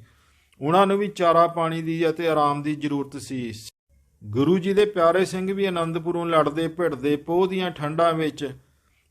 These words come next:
ਪਹਿਲਾਂ ਰੋਪੜ ਅਤੇ ਹੁਣ ਚਮਕੌਰ ਪੁੱਜ ਥੱਕ ਹੀ ਗਏ ਹੋਣੇ।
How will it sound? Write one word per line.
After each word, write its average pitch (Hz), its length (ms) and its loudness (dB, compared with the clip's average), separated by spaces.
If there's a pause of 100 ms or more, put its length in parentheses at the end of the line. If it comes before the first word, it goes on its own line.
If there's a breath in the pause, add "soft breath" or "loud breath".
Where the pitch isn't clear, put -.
ਪਹਿਲਾਂ 170 340 4
ਰੋਪੜ 170 460 0
ਅਤੇ 175 200 -2
ਹੁਣ 170 200 -4
ਚਮਕੌਰ 160 540 -2
ਪੁੱਜ 165 340 -6
ਥੱਕ 156 260 -4
ਹੀ 160 260 -4
ਗਏ 151 240 2
ਹੋਣੇ। 131 520 -6